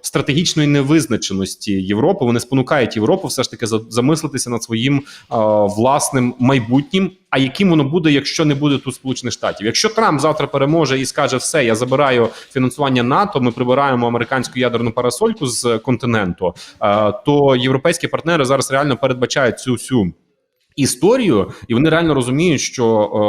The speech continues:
головним щитом для Європи є якраз таки Україна. От на їхні ресурси ми би мали покладатися.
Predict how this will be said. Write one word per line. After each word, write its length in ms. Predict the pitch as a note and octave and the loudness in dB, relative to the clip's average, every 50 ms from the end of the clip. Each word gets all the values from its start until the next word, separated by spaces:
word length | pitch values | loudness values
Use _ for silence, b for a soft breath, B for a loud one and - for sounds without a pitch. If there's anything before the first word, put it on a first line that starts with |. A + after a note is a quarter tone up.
| G#2 G2+ F#2+ | 2 2 2
головним 300 | G#2 B2 C#3 D3 D#3 C3+ | 2 2 2 2 2 2
щитом 640 | A#2 - - - B2+ - D3+ C3 G#2 F#2 F2 F2+ - _ _ _ _ | 0 0 -4 -6 -4 -2 0 0 0 0 -2 -6 -10 _ _ _ _
для 400 | G2+ G#2 A#2+ C3+ B2 G#2+ F#2 - - - - _ _ _ - | -8 -2 0 0 2 0 -2 -4 -6 -16 -20 _ _ _ -8
Європи 460 | G#2 A2 A2+ C3+ G3+ B3 - - C3+ | -4 -2 0 2 0 0 0 -2 -4
є 220 | G2 F2+ A2 C#3 F3 | -4 -2 -2 -2 -2
якраз 260 | D#3+ - B2 C#3+ - | -2 -2 -4 -4 -4
таки 240 | - - - - - | -6 -12 -12 -10 -8
Україна. 720 | - C3+ - - C#3 C3+ B2+ B2 B2 G2 D#2+ D#2 D#2+ E2 - B B B B B B - | -8 -6 -4 -2 -4 -4 -2 -2 -4 -4 -4 -4 -8 -10 -12 B B B B B B 2
От 360 | E3+ D3 - - - - G2+ | 2 2 2 0 -4 -8 -4
на 100 | A2+ A#2+ | -4 -2
їхні 420 | A#2 A#2+ E3+ A#3 A3+ A#3 B3+ B3 | -2 -2 -4 -4 -4 -2 -2 -2
ресурси 500 | A3+ G3+ - - E3 C3+ G#2+ - - G2 | -2 -2 -2 -2 -4 -2 -2 -4 -6 -6
ми 140 | F#2+ G#2 B2 | -4 -4 -4
би 100 | C#3+ C3+ | -4 -4
мали 260 | A#2 A#2+ B2 B2 B2 | -2 -2 0 0 -2
покладатися. 880 | A#2 - A2 - - A2+ G#2 F#2+ E2 - - - - - - - - | -2 -4 -8 -6 -6 -6 -4 -4 -6 -8 -8 -12 -14 -14 -12 -12 -12